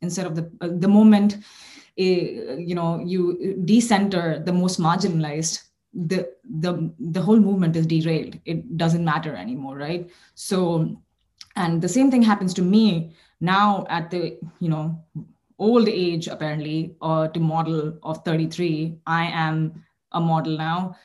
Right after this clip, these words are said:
And that was because I wanted a face like mine to represent people like me. And so I'm trying to, you know, <laughs> jam myself into the nook and crannies of the space, being like, "Hey,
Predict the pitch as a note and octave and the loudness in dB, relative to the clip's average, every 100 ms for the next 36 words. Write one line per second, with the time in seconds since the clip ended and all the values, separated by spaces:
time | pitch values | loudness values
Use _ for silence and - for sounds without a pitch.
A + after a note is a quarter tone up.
0 | _ - F3+ F3 F3+ F#3 E3 F#3 G3+ G#3 | _ -6 -2 0 0 -2 -4 -2 0 2
1 | G#3+ F#3+ F3 F#3+ G3+ G3+ F3 E3 D#3+ F3 | 2 0 -2 0 0 0 -2 -2 -4 -6
2 | F3 F3 F3+ E3+ E3 F3 F3+ F3 E3+ D#3+ | -4 -4 -2 -6 -6 -6 -4 -4 -4 -4
3 | E3+ E3+ F3+ F3+ - F3+ F3 F3+ D#3+ D#3+ | -4 -4 -6 -8 -8 -8 -4 -2 -4 -2
4 | G3+ A3+ F#3 F3+ - _ _ _ E3+ F3 | 2 2 2 -4 -12 _ _ _ -6 -4
5 | F3 F3+ E3+ - F#3+ A#3 B3+ A#3 A3 G#3+ | -4 -4 -4 -4 0 2 4 2 2 0
6 | - F#3 F3+ E3+ F3+ F3+ _ _ _ _ | -6 -4 -2 -2 -4 -8 _ _ _ _
7 | _ _ _ _ D#3+ - _ - F2+ F#3+ | _ _ _ _ -20 -20 _ -20 -12 -8
8 | G3+ G#3+ G3+ G3 A3 A#3 G#3 G#3+ F#3 F#3+ | -2 2 2 4 6 6 6 4 0 -2
9 | G3 F#3+ F3+ F3+ G3+ G3+ G3+ G3 F3+ F#3 | -2 -2 -2 0 -2 -2 -4 -2 -2 -2
10 | F#3 F3+ D#3+ E3 G#3 F#3+ F3 F3 F3 F3 | -2 -4 -6 -4 -4 -2 -4 -4 -4 -6
11 | F3+ A3+ C4 B3+ A#3+ A3+ | -4 -2 -2 -2 -2 -4